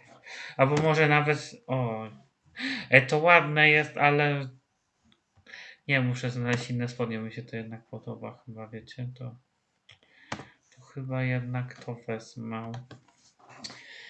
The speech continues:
W ogóle pierwszy raz na odcinku, nie, Martin miał kiedyś męskie konto, tak? Chyba. Ej, Badia robiła ma-, włama na męskim koncie Marcina, wiem, to może dlatego tam było to wyświetlenie. O matko, może tu też będzie dużo, co?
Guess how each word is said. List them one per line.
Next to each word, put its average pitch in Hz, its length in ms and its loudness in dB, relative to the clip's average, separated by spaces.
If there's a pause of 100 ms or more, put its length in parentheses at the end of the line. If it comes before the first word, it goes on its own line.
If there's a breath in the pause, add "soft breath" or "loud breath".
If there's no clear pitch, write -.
(400 loud breath)
W 135 80 0
ogóle 180 280 2
pierwszy 240 420 6
raz 180 140 6
na 175 160 4
odcinku, 170 500 -2
nie, 131 480 6
Martin 156 440 4
miał 117 160 2
kiedyś 113 300 -10
męskie 120 340 -2
konto, 117 400 -4
tak? - 420 -6 (1040 loud breath)
Chyba. 110 520 -2 (1500 loud breath)
Ej, 135 200 4
Badia 127 320 2
robiła 127 340 4
ma-, 127 280 4
włama 131 360 2
na 127 100 4
męskim 131 360 0
koncie 127 260 -2
Marcina, 127 300 2
wiem, 123 240 -2
to 120 120 -12
może 120 160 -6
dlatego 107 360 -4
tam 113 200 -4
było 113 140 -6
to 113 180 -4
wyświetlenie. - 440 -10
O 120 60 -4
matko, 123 460 -2
może 113 260 -10
tu - 140 -6
też 120 240 -4
będzie 110 320 -8
dużo, 110 320 -12
co? 123 320 -8